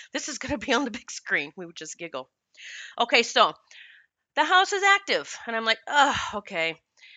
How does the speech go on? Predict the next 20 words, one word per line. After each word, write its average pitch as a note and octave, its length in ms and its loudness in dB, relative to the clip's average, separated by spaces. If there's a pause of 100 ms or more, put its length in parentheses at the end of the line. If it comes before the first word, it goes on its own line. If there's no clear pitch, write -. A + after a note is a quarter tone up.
(100)
So - 280 -6
I F4 200 4
just G4+ 200 -4
decide, F3+ 800 0
I'm - 600 -16
gonna G3 120 -12
see F3 180 -14
if E3 120 -14
I E3+ 80 -8
can D#3+ 180 -14
find D#3 300 -12
it - 120 -14
right D3 220 -10
now. C3 300 -14 (2000)
Okay, G3+ 340 -8
I D3 80 -2
was D3+ 220 -14
trying A#3 260 -8
to G#3 80 -10
find F3+ 640 -6